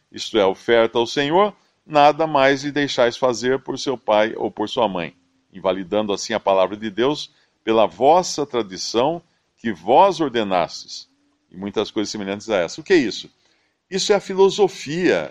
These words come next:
isso é a racionalização da palavra de Deus. Isso é aquilo que está escrito, está escrito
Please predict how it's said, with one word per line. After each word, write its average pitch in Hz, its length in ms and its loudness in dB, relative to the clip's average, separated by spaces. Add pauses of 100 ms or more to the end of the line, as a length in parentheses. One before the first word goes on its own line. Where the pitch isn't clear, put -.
(120)
isso 131 320 -6
é 139 120 4
a 117 380 4 (180)
racionalização 156 1500 0 (640)
da 123 180 4
palavra 139 540 4
de 156 100 -10
Deus. 113 540 -2 (560)
Isso 143 400 0
é 147 160 6
aquilo 156 320 -2
que 151 100 -10
está 139 260 2
escrito, 185 800 -4 (600)
está 110 180 0
escrito 85 1800 -2